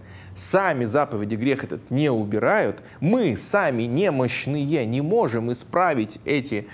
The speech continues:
м, э, э, то, что мы видим, то есть греховность свою. И тогда прибегаем, конечно же, к Спасителю. Да.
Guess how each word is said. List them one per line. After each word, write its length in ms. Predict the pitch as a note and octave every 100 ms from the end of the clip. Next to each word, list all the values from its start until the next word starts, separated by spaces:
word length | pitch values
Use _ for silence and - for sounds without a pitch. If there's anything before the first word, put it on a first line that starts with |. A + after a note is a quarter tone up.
| - - -
м, 240 | A2+ A2+
э, 520 | A2+ A2 G#2+ G2+ G#2 - - - -
э, 380 | - F2 - - -
то, 80 |
что 160 | D#3 -
мы 140 | C#3+
видим, 320 | F#3 B3+ C#3 G2
то 80 |
есть 120 | G2+ G2+
греховность 600 | B2+ D3+ F3 B2 G2+ -
свою. 340 | A2+ G2+ E2+ - -
И 100 | D3
тогда 300 | C#3+ D#3 G#3+
прибегаем, 580 | G3 C#3 D3 D3 G#3 D3
конечно 400 | A#2 C3+ F3+ -
же, 140 | A#2
к 60 | B2
Спасителю. 1120 | - D3+ C#3 - A3 B2+ D#3 D#3+ G3 B2 - - - - - - - - - - - -
Да. 200 | - -